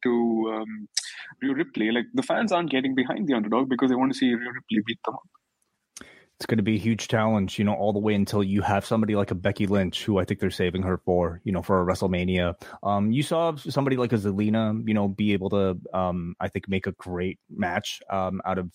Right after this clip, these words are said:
Speaker 2: her run because she had the hometown sort of crowd behind her. They could probably find similar ways. And beyond that, they'll have to do a better job,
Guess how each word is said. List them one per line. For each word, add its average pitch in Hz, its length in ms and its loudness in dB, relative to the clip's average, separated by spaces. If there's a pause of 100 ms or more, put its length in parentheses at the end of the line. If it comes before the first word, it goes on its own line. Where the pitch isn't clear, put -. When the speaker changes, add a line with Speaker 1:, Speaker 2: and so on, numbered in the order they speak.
(160)
Speaker 2:
her 98 140 2
run 117 300 2
because 92 420 -2
she 95 160 -4
had 92 200 0
the 87 80 -2
hometown 92 540 0
sort 90 140 -2
of 87 100 -10
crowd 98 240 0
behind 95 300 0
her. 120 160 0 (280)
They 294 120 2
could 117 200 -2
probably 113 280 2
find 104 340 4
similar 98 320 2
ways. 98 460 2
And 101 240 2 (840)
beyond 143 300 4
that, 143 320 0
they'll 127 120 4
have 120 140 2
to 117 60 2
do 113 140 4
a 104 40 4
better 98 220 2
job, 95 400 2